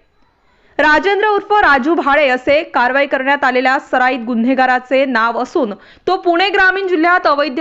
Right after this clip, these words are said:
शस्त्र बाळगणारे, अंमली पदार्थांची विक्री करणारे, अवैध दारू विक्री करणारे, अवैध वाळू व्यवसाय करणारे असे अनेक गंभीर स्वरूपाचे गुन्हे दाखल असलेल्या सराईत गुन्हेगार यांच्या विरुद्ध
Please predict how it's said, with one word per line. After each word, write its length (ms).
शस्त्र 460
बाळगणारे, 520
अंमली 260
पदार्थांची 600
विक्री 240
करणारे, 460
अवैध 300
दारू 320
विक्री 280
करणारे, 480
अवैध 340
वाळू 340
व्यवसाय 420
करणारे 480
असे 200
अनेक 380
गंभीर 360
स्वरूपाचे 640
गुन्हे 460
दाखल 420
असलेल्या 440
सराईत 360
गुन्हेगार 420
यांच्या 300
विरुद्ध 300